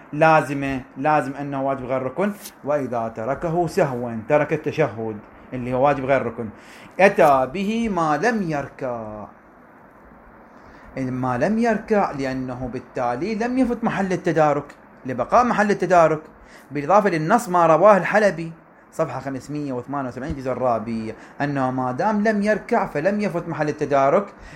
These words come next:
فيأتي بالتشهد يتداركه. وإلا إذا ركع أيضا لنفس النص ولفوات محل التدارك قضاه، يعني يمضي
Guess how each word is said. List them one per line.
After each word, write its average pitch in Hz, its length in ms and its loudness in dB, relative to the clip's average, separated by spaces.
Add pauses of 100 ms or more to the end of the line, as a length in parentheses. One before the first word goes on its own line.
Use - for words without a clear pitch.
(140)
فيأتي 160 440 0
بالتشهد 127 640 -6
يتداركه. 127 880 -2 (180)
وإلا 190 520 6 (180)
إذا 254 360 6
ركع 190 540 4 (580)
أيضا 165 240 2
لنفس 147 440 -6
النص 151 520 -4 (460)
ولفوات 151 1040 4
محل 156 340 -2
التدارك 151 600 0 (380)
قضاه، 160 640 6 (560)
يعني 135 340 -8
يمضي 135 760 -6